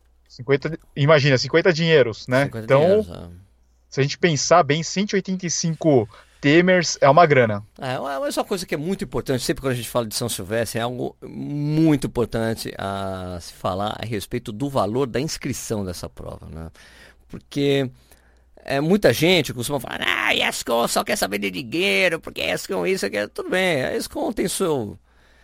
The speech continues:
Speaker 2: tem su-, tem culpa no cartório de erros do passado, coisas que às vezes se repetem, mas hoje em dia cada, cada vez, é, eles erram cada vez menos, né? Mas, é, o, o fato é que essa prova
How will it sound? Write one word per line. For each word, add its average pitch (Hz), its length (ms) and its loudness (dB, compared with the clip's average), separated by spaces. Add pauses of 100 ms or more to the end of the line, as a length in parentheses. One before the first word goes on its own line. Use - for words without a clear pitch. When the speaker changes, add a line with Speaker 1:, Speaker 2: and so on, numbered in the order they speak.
(260)
Speaker 2:
tem 370 140 -4
su-, - 200 -6
tem - 200 -4
culpa 180 320 2
no 151 80 0
cartório 117 640 2
de 110 220 -2
erros 107 300 0
do 101 100 -12
passado, 110 960 0
coisas 135 300 -6
que 151 100 -2
às 117 160 0
vezes 117 180 -2
se 120 120 -4
repetem, 110 840 -2
mas 98 460 -8 (460)
hoje 143 180 0
em - 20 0
dia 139 160 2
cada, 127 480 2 (480)
cada 139 220 2
vez, 127 580 2
é, 90 560 -2 (200)
eles 113 220 -8
erram 127 260 2
cada 127 200 0
vez 123 240 -2
menos, 110 540 0
né? 117 300 -6 (640)
Mas, 143 400 -4
é, 131 280 -2
o, 151 300 -10
o 165 40 -6
fato - 580 -6
é - 80 -2
que - 340 -8
essa - 380 -2
prova 110 600 -2